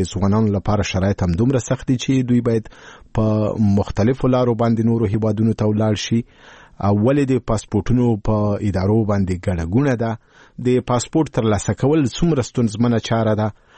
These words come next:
او څنګه کیدلی شي چې، آ، هم د افغان ځوانانو ستونزې په وطن کې حل شي او هم د پاسپورټ اخیستل چې هر سړی حق لري، اسانه شي؟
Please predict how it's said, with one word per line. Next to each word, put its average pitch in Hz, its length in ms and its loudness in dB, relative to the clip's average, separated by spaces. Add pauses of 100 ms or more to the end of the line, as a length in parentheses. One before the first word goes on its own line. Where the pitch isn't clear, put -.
(200)
او 117 260 0
څنګه 175 380 0
کیدلی 143 520 0
شي 82 300 -8 (300)
چې، 117 380 -2 (220)
آ، 92 380 -2 (240)
هم 104 340 2
د 92 100 -4 (220)
افغان 110 400 -2
ځوانانو 113 440 0
ستونزې 139 340 -2
په 135 120 0
وطن 131 320 0
کې 120 200 -2
حل 123 80 0
شي 127 300 -2 (400)
او 95 160 0
هم 135 220 2
د 120 60 -2
پاسپورټ 117 880 0
اخیستل 107 440 -2
چې - 160 -4 (120)
هر 90 80 0
سړی 90 280 -2 (100)
حق 117 200 -2
لري، 123 240 0 (360)
اسانه 110 400 0
شي؟ 127 200 -2